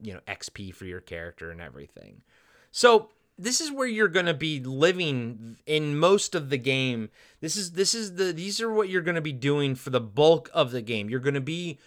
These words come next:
revisiting these locations multiple times, like, all the time. And like I said, they, they don't change or anything.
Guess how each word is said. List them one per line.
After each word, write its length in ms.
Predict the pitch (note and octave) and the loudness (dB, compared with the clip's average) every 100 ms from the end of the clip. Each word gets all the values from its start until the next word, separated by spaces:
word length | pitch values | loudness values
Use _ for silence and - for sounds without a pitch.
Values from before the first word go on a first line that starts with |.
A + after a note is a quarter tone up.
| _ _ - | _ _ -12
revisiting 1120 | A2 F#3 B3 G3 G#3 E3+ F#3+ F3+ F3+ F3+ F3 _ _ - | -4 0 0 4 4 4 0 -2 -6 -10 -14 _ _ -8
these 220 | D3 C#3+ | -4 0
locations 960 | D3+ D#3+ D#3+ C3 B2+ C3+ B2 B2 A2+ A#2 | 4 4 4 0 -2 -6 -6 -8 -10 -14
multiple 640 | A#2 A#2+ B2 F3 G3+ F#3 D#3+ | -14 -8 4 6 6 2 -2
times, 280 | C#3 A#2 G#2+ | 0 0 0
like, 160 | B2 | -4
all 240 | - A3 G#3 | 8 10 10
the 120 | D#3 | 6
time. 280 | A#2+ F2 - - | -4 -12 -14 -12
And 100 | - | 0
like 160 | D#3 F3 | 2 2
I 60 | |
said, 240 | - D3 B2 | 2 0 2
they, 180 | D3 | 2
they 220 | C3 A#2+ D3+ | 2 2 2
don't 180 | F#3 | 2
change 500 | - - E3 D3+ C3+ | -6 -4 -2 -4 -6
or 100 | B2 | -4
anything. 560 | B2 B2 A#2 A2 G2+ F#2+ | -4 -4 -6 -6 -6 -10